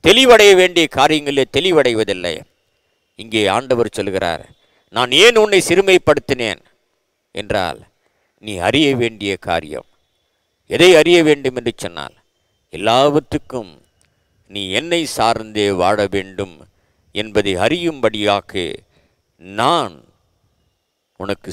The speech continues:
சிறுமைப்படுத்தினேன் என்று சொல்லுகிறார். இரண்டாவதாக ஒன்றை அறியும்படியாக அழைக்கப்படுகிறோம்.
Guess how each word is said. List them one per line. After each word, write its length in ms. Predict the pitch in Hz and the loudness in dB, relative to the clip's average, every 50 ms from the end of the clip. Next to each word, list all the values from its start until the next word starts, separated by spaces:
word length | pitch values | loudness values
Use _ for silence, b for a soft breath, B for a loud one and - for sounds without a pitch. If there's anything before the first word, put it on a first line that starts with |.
| - - | -6 -2
சிறுமைப்படுத்தினேன் 800 | 131 139 147 139 135 123 117 - - 104 98 95 - - - 95 | -2 -2 0 -2 -4 -4 -4 -4 -4 -4 -4 -6 -10 -16 -14 -14
என்று 320 | 92 90 87 85 85 87 - - | -14 -14 -14 -14 -16 -14 -12 -12
சொல்லுகிறார். 400 | 85 69 71 73 - - - _ _ _ _ _ _ _ _ _ _ _ _ _ _ _ _ _ _ _ _ _ _ _ _ _ _ _ _ _ _ _ _ _ _ _ _ _ _ _ _ _ _ _ _ - - 147 | -10 -10 -10 -12 -14 -18 -20 _ _ _ _ _ _ _ _ _ _ _ _ _ _ _ _ _ _ _ _ _ _ _ _ _ _ _ _ _ _ _ _ _ _ _ _ _ _ _ _ _ _ _ _ -2 0 2
இரண்டாவதாக 800 | 190 226 233 214 196 180 165 165 160 156 156 147 143 127 147 135 131 | 2 2 4 4 4 4 4 4 4 4 4 4 4 2 2 2 2
ஒன்றை 220 | 131 123 117 120 110 107 | 0 0 0 2 2 2
அறியும்படியாக 640 | 123 135 131 131 127 123 117 113 110 110 107 107 90 98 82 | 0 0 -2 -6 -4 -4 -4 -2 0 0 -2 -2 -2 -4 -6
அழைக்கப்படுகிறோம். 720 | 85 90 90 - 92 - _ - - - - - - - | -6 -6 -8 -8 -12 -12 _ -10 -12 -10 -12 -16 -18 -20